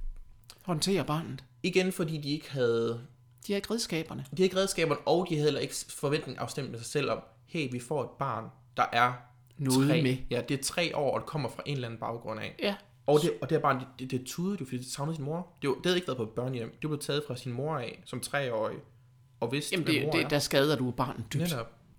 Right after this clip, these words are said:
Speaker 2: Det blev taget direkte, fordi de havde ikke råd til. Mor
Speaker 1: Ja.
Speaker 2: havde ikke råd til barnet.
Speaker 1: Det der, der skader du simpelthen børnene så sindssygt.
Speaker 2: Mhm.
Speaker 1: Og at adoptions-, eller adoptivforældre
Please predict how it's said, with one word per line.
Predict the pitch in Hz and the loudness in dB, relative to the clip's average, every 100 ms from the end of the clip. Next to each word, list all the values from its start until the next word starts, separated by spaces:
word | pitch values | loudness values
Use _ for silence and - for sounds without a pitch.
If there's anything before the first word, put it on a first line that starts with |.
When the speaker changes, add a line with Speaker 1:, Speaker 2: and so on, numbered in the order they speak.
| - | -12
Speaker 2:
Det | 143 | -2
blev | 147 127 | -2 0
taget | 147 143 | -2 0
direkte, | 139 123 | 0 0
fordi | 131 | 0
de | 123 | 0
havde | |
ikke | 117 | 2
råd | 143 123 | 0 0
til. | - 113 - | -4 -10 0
Mor | |
Speaker 1:
Ja. | 139 | 2
Speaker 2:
havde | 131 | 2
ikke | 127 | 0
råd | 131 | -2
til | 117 | -4
barnet. | 123 107 120 - | -8 -10 -12 -4
Speaker 1:
Det | 254 262 | 2 4
der, | 180 147 | 6 6
der | 190 | 4
skader | 185 - 185 214 | 2 6 8 8
du | 202 147 | 2 0
simpelthen | - 214 - 131 151 - | -2 -2 -4 -4 -4 -2
børnene | 165 156 135 127 | 0 0 -4 -4
så | - - 220 - - - - | -2 6 6 6 -6 -20 -14
sindssygt. | - - 208 - - 127 - 156 | -4 2 2 2 -4 -4 -4 0
Speaker 2:
Mhm. | 160 139 139 165 - _ - | 0 0 -2 -6 -12 _ 4
Speaker 1:
Og | 160 151 | 6 8
at | 135 - 139 | 6 4 2
adoptions-, | - - - 240 160 - - | 2 -2 0 2 0 -2 -2
eller | 139 | 2
adoptivforældre | 131 120 - 226 226 - 139 147 - 120 | 2 0 -2 0 0 -2 0 -2 -6 -10